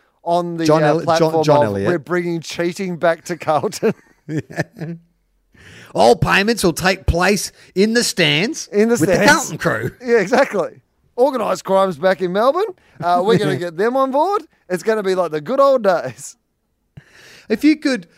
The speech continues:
Speaker 2: all right, if the, if you were gonna give the Bulldogs, like, a, i-, if you could orchestrate some kind of cheat that would improve the Bulldogs and you'd get away with it, would it, what would it be? Would it be, um,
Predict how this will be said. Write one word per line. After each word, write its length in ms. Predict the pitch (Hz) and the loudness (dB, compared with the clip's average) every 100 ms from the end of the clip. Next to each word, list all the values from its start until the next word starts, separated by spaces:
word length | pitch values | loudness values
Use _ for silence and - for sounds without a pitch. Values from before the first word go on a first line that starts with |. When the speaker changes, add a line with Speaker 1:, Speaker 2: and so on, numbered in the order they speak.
| _ _ - | _ _ -6
Speaker 2:
all 100 | 165 | -4
right, 140 | 139 | -2
if 140 | 160 - | -4 -4
the, 120 | 196 | -4
if 160 | 185 220 | -4 -8
you 80 | |
were 60 | 226 | -6
gonna 160 | 220 185 | -6 -6
give 140 | 165 | -6
the 60 | 131 | -8
Bulldogs, 640 | 110 135 120 107 104 104 | -4 -4 -2 -2 -4 -8
like, 200 | 117 107 | -8 -6
a, 340 | 110 98 95 - _ _ _ - - | -4 -4 -4 -8 _ _ _ -20 -12
i-, 40 | |
if 300 | 131 143 - | -10 -10 -8
you 80 | 180 | -8
could 320 | 185 165 123 - _ _ - | -4 -6 -6 -20 _ _ -4
orchestrate 560 | 139 135 139 - 117 113 _ _ _ _ _ _ | -2 -2 -6 -4 -2 -4 _ _ _ _ _ _
some 320 | - - 131 | -8 -6 -6
kind 240 | 120 127 110 | -6 -6 -6
of 100 | - | -8
cheat 440 | - - 190 - _ _ _ _ | -8 -6 -8 -10 _ _ _ _
that 140 | - - | -14 -10
would 380 | 110 104 101 - | -6 -6 -6 -12
improve 400 | 117 101 120 120 | -14 -10 -6 -6
the 80 | 104 | -6
Bulldogs 680 | 92 101 98 95 80 117 - | -4 -4 -2 -4 -6 -10 -14
and 260 | - 110 110 | -8 -6 -4
you'd 140 | 87 | -2
get 120 | 120 | 0
away 280 | 107 98 98 | 0 0 -2
with 220 | 95 - | -4 -8
it, 200 | 82 _ _ - _ _ - | -14 _ _ -20 _ _ -2
would 120 | 123 | 2
it, 140 | 147 151 | 2 4
what 220 | 160 165 | 0 2
would 120 | 156 | 0
it 160 | 143 98 | 0 -2
be? 200 | 120 98 | -2 -2
Would 140 | 101 | -4
it 120 | 110 | -8
be, 580 | 120 113 113 113 110 110 110 | -4 -2 0 -2 -4 -6 -6
um, 960 | 101 101 98 95 95 92 92 92 95 | -6 -4 -6 -10 -12 -12 -12 -14 -16